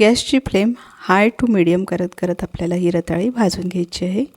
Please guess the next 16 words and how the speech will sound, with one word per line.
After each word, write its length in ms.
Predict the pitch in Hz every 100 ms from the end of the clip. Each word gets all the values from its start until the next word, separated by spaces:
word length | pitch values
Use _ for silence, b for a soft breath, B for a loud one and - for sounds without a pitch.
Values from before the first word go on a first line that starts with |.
| B B B -
ही 120 | 294
तुम्ही 320 | 294 233 214
कुकरमध्ये 640 | 294 - 202 185 196 190 190
बॉईल 280 | 190 165 175
पण 200 | - 214
करून 260 | 196 202
घेऊ 180 | 190 196
शकता, 360 | 196 196 - 254 330 B B B B B B -
पण 200 | 220 220
बॉईल 260 | 190 202 -
केलेल्या 360 | 247 214 214 202
रताळ्याची 480 | 180 180 180 180 185
टेस्ट 600 | - 170 202 - - -
थोडीशी 480 | 233 220 214 - 214
पानकी 480 | - 175 175 -
येते 380 | 202 - 262 -